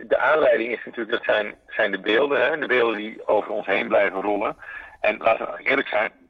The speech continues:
dat, dat snap ik heel goed. Kijk, het is normaal dat mensen, eh, reageren op leed. Eh, het, het omgekeerde daarvan is de onmenselijking. Dat zie je bij jullie in het gebied, dat zie je bij, eh, Hamas, ehm,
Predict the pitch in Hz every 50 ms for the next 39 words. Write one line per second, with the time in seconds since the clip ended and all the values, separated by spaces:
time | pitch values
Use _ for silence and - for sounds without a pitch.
0 | _ _ _ _ - - - - - - 104 95 - 139 - - - 135 135 131
1 | - 123 - - 110 117 110 - - 147 - - - - - - - - - -
2 | - - - - - - - _ _ _ _ - 151 - - 143 120 - 127 120
3 | 117 120 135 143 143 143 139 131 123 120 120 - - - 131 143 143 139 - -
4 | 120 113 117 - - - _ - 113 113 104 101 113 113 104 98 - 143 131 117
5 | 113 113 120 135 107 120 123 104 87 - - - - - - - - - - -
6 | - 87 - 64 - - - - - - - _ _ _ _ _ - 117 - -
7 | - 131 147 165 - - - - 127 117 113 110 113 110 - - - - 113 120
8 | - 143 135 - 147 151 151 143 113 101 95 90 - - 175 190 - - 110 113
9 | 123 127 113 104 82 - - 139 120 110 104 101 104 120 131 127 117 117 120 104
10 | 101 101 - - - 101 104 107 104 - 110 107 - - 117 107 104 98 95 101
11 | 98 95 92 92 90 - - - - - - - - _ _ - - 101 95 95
12 | 95 92 - - 110 113 117 110 - - - - - - - 104 101 98 95 98
13 | 98 95